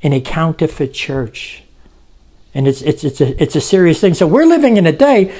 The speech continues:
when you can get people like Rick Warren, famous man,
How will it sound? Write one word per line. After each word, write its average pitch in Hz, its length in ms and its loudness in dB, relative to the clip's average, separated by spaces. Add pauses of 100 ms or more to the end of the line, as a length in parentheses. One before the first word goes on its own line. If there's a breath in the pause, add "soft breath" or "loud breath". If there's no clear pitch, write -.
(140 loud breath)
when 202 180 4
you 240 120 4
can 202 200 0
get 185 340 0
people 220 300 2
like 180 300 2
Rick 220 340 0
Warren, 190 400 2
famous 202 500 0
man, 175 600 0